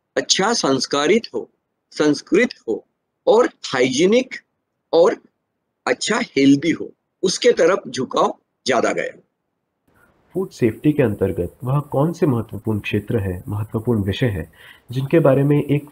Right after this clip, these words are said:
Speaker 2: food processing unit शुरू करने को इच्छुक उद्यमी को अवश्य पता होना चाहिए?
Speaker 1: आपको मैं एक बता दूं कि जो food safety, ये जो concept है,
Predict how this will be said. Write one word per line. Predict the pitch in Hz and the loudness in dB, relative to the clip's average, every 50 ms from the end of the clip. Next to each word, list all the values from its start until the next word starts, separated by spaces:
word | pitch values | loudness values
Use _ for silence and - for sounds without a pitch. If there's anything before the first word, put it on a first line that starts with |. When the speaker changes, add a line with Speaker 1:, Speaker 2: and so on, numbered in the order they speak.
| _ - | _ 2
Speaker 2:
food | 156 151 156 | 2 2 2
processing | - 143 143 - 131 - - 151 147 120 | 0 -2 -2 -2 -6 -4 -2 -2 -2 0
unit | 110 113 123 127 - - - | 0 2 2 2 0 0 -6
शुरू | - - 131 123 123 | -4 -2 0 0 0
करने | 123 - 110 110 110 113 117 | 0 -2 -2 0 0 -2 -2
को | 113 - 110 80 | 0 0 -2 -2
इच्छुक | 95 - - - 123 110 - - _ _ - - - _ - | -2 -6 -6 -4 -4 -4 -4 -6 _ _ -20 -20 -20 _ -8
उद्यमी | - 117 117 123 131 127 135 127 | -6 -4 0 2 2 4 4 2
को | - 135 127 | 2 0 0
अवश्य | - 113 120 139 135 - - - | 2 4 2 2 2 0 0 -2
पता | - 98 - 92 | -2 0 -2 -2
होना | 92 95 85 85 | -4 -4 -6 -8
चाहिए? | 80 - - - - - - _ _ _ _ _ _ _ _ _ _ _ _ _ _ - - | -10 -12 -16 -16 -18 -20 -20 _ _ _ _ _ _ _ _ _ _ _ _ _ _ -6 -4
Speaker 1:
आपको | 160 165 - - 220 220 | -4 -4 0 0 2 2
मैं | 226 233 220 214 208 - | 4 2 2 0 -2 -2
एक | - 180 180 180 - - | 0 -2 -2 -2 -2 -4
बता | 123 131 127 143 143 139 | -4 -2 0 0 0 2
दूं | 135 143 139 | 2 2 0
कि | - 151 151 | 2 0 2
जो | 139 160 156 | 2 2 2
food | 160 - 165 180 175 165 | 2 4 4 4 4 2
safety, | - - 120 120 - - - 156 156 160 160 - _ _ _ - - | 0 0 0 0 0 -2 2 4 6 4 4 2 _ _ _ -4 0
ये | 135 139 | 0 2
जो | 135 151 156 | 4 2 2
concept | - 123 110 117 117 - - 127 120 110 - - | 2 0 -2 -2 -2 -2 0 0 0 -2 -4 -8
है, | - - _ | -10 -10 _